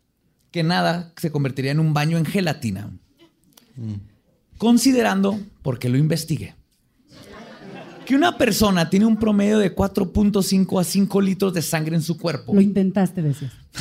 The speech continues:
Speaker 1: <laughs> Y que una tina tamaño estándar tiene un promedio de capacidad de trescientos dos litros. Báthory hubiera necesitado drenar a sesenta y siete punto once muchachas en una sola noche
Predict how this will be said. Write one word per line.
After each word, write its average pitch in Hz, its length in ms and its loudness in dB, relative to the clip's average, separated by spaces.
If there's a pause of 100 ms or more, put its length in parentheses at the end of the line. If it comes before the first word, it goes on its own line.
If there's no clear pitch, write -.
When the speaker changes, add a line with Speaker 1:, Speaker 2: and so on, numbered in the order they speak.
Speaker 1:
<laughs> 277 160 6 (920)
Y 214 100 2
que 220 120 0
una 240 260 0
tina 202 420 0 (280)
tamaño 156 360 2
estándar 160 440 0
tiene 151 180 2
un 175 80 2
promedio 175 300 0
de 170 60 -2
capacidad 139 800 -4
de 151 180 -4
trescientos 147 560 -2
dos 160 220 -2
litros. 151 680 -4 (580)
Báthory 196 840 2 (280)
hubiera 196 360 2
necesitado 196 500 0
drenar 170 480 -2
a 170 100 -6
sesenta 175 560 -2
y 170 80 0
siete 220 400 0
punto 214 400 0
once 196 360 0
muchachas 175 800 -2 (320)
en 147 160 2
una 254 180 6
sola 285 320 0
noche 262 640 0